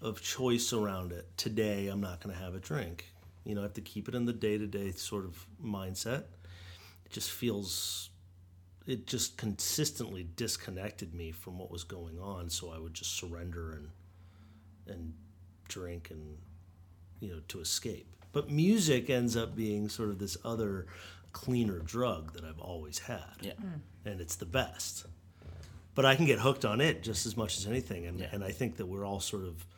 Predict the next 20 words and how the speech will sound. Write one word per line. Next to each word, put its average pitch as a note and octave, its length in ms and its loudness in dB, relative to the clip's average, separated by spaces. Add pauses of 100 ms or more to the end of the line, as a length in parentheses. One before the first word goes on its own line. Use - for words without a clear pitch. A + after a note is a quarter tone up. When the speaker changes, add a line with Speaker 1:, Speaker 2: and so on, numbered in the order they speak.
(300)
Speaker 1:
healthily A2 540 2
obsessed, E2 640 -4
those E2+ 220 -6
of E2 120 -4
us D#2+ 180 -4
who F2+ 160 -6
are D#2+ 120 -6
hitting F2+ 240 -10
the F2+ 80 -8
road E2+ 240 -6
all E2 140 -6
the D#2+ 80 -10
time, E2+ 400 -8
live F#2+ 260 -4
performance. G#2+ 520 -6
If, - 500 -10
if - 180 4
I E3+ 140 10
just C3+ 320 4
had B2 240 6